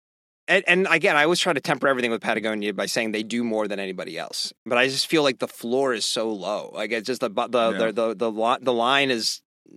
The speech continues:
Speaker 1: and it's like, and everybody tries to tout, you know, their accomplishments, and they're not really accompl-, accomplishments. Patagonia has made some amazing accomplishments. They really are doing things. And even then, I still say,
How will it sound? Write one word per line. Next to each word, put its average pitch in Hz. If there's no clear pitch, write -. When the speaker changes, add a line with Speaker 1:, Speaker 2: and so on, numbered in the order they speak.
Speaker 1:
and 107
it's 117
like, 120
and 131
everybody 165
tries 135
to 127
tout, 127
you 117
know, 104
their 107
accomplishments, 107
and 107
they're 110
not 117
really 110
accompl-, 117
accomplishments. 135
Patagonia 190
has 127
made 123
some 107
amazing 107
accomplishments. -
They 104
really 123
are 113
doing 110
things. -
And 127
even 127
then, 143
I 120
still 123
say, 110